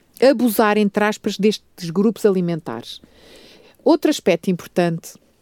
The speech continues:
e que diria que às vezes para algumas pessoas é o mais básico, é comer apenas o suficiente para não engordar. Imaginemos, o nosso corpo é como uma máquina, que nós pomos combustível para gastar.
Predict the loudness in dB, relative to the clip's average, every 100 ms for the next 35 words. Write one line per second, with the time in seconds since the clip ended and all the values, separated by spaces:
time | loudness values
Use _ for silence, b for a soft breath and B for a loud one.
0 | _ -4 -2 0 2 4 4 2 0 0
1 | 2 2 2 0 0 0 -2 -4 0 2
2 | 4 2 2 0 -2 -2 -2 -4 -8 -12
3 | b b b b -2 0 0 0 0 2
4 | 0 2 0 0 -2 -4 -6 -4 -4 -2
5 | -4 -4 -2 0 0 -2 0 2 2 2
6 | 0 -4 -8 -10 -16 -20 _ _ _ _
7 | _ _ _ B B B B 0 2 2
8 | 2 0 0 2 2 0 -2 0 0 0
9 | 0 0 0 -2 -4 -6 -6 -8 _ _
10 | -2 0 0 -2 0 0 -2 -4 -4 -2
11 | -2 0 2 2 2 0 -2 -4